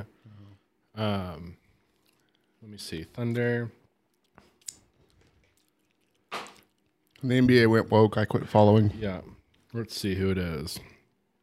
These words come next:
Speaker 1: Hmm, he's this guy.
Speaker 2: You know, the bread wasn't bad on that. I kinda liked the
Speaker 1: Uh-huh.
Speaker 2: bread.
Speaker 1: Oh, he's from Gu-, New Guinea. Or he's from Guinea. Not New Guinea.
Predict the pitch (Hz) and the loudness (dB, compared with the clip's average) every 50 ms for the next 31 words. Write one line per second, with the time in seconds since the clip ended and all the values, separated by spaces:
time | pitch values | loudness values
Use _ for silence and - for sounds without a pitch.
0 | _ _ _ _ _ _ _ - - _ _ _ _ _ _ _ _ _ _ _ | _ _ _ _ _ _ _ -20 -20 _ _ _ _ _ _ _ _ _ _ _
1 | _ _ - 82 80 78 73 87 95 _ - 92 85 71 - - - _ _ _ | _ _ -20 -20 -20 -20 -20 -20 -20 _ -18 -16 -16 -16 -16 -18 -20 _ _ _
2 | _ _ _ _ _ _ _ _ _ _ _ _ _ _ _ _ _ _ _ _ | _ _ _ _ _ _ _ _ _ _ _ _ _ _ _ _ _ _ _ _
3 | _ _ _ _ _ _ _ _ _ _ _ _ _ _ _ _ _ _ _ _ | _ _ _ _ _ _ _ _ _ _ _ _ _ _ _ _ _ _ _ _
4 | _ _ _ _ _ _ _ _ - - _ _ 107 110 - - - 80 67 52 | _ _ _ _ _ _ _ _ -20 -20 _ _ -16 -16 -14 -12 -10 -10 -10 -10
5 | 53 - - - - - - - - _ _ _ _ _ _ _ _ _ _ _ | -12 -14 -14 -16 -18 -20 -20 -20 -20 _ _ _ _ _ _ _ _ _ _ _
6 | _ - _ - _ _ _ _ _ _ _ - 156 175 175 156 143 123 160 190 | _ -20 _ -20 _ _ _ _ _ _ _ 2 4 4 4 4 6 6 6 6
7 | - 233 208 160 127 - - - 123 143 143 95 - 95 98 95 - - 110 - | 6 4 2 0 0 0 0 4 4 4 4 2 0 -2 -4 -4 -4 -4 -6 -4
8 | - 151 131 117 120 135 - - 139 143 170 196 113 104 113 101 - _ _ _ | -2 0 0 0 -2 -2 -4 0 4 4 6 6 4 2 -4 -10 -14 _ _ _
9 | _ _ _ _ _ _ - - - - _ _ _ - 160 156 131 - 147 135 | _ _ _ _ _ _ -20 -20 -20 -20 _ _ _ 4 4 4 6 6 4 4
10 | 127 120 104 - - - - 120 120 120 110 123 156 160 143 110 90 87 - _ | 4 2 0 -2 -6 -6 -6 -4 -2 -2 2 4 4 6 6 4 0 -2 -8 _
11 | _ _ _ _ _ _ _ - - - - 139 135 131 123 117 - - 113 107 | _ _ _ _ _ _ _ -20 -8 0 4 6 6 6 6 4 2 -2 -2 0
12 | 98 104 127 123 104 90 82 87 - _ _ - 104 98 80 82 90 85 _ - | 2 2 2 2 2 0 -6 -8 -12 _ _ -12 -10 -10 -10 -10 -14 -18 _ -20
13 | - - | -20 -20